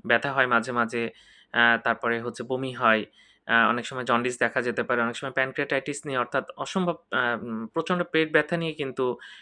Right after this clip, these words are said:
রোগীরা আসতে পারে। এরকম হলে অনেক সময় অপারেশন, আহ, করতে হয়। তবে সেই সময় কিন্তু অ্যাকুট স্টেজে অপারেশন করা হয় না। এইটা, আহ, যখন একটু সাবসাইড করে যায়,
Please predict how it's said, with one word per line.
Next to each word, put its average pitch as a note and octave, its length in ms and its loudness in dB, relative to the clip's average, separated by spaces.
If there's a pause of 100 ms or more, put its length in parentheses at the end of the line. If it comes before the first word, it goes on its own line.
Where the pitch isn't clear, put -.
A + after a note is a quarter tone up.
(140)
রোগীরা B2 300 0
আসতে A2 200 -4
পারে। F2 320 -2 (340)
এরকম D#3+ 300 0
হলে F3 140 2
অনেক D3 180 -2
সময় D3 160 -6
অপারেশন, C3 540 -2
আহ, A#2+ 200 -2
করতে B2+ 280 -4
হয়। D#3 120 0
তবে E3 160 2
সেই F3+ 180 -2
সময় F#3+ 280 2
কিন্তু D#3+ 480 0 (340)
অ্যাকুট D3 280 0
স্টেজে E3 300 0
অপারেশন C#3+ 400 2
করা B2 240 6
হয় C3 180 -2
না। A#2 220 0 (440)
এইটা, D3 440 4
আহ, B2+ 380 2
যখন C#3+ 320 -2
একটু C3+ 180 -6
সাবসাইড D3 420 -2
করে C#3 240 2
যায়, B2 220 2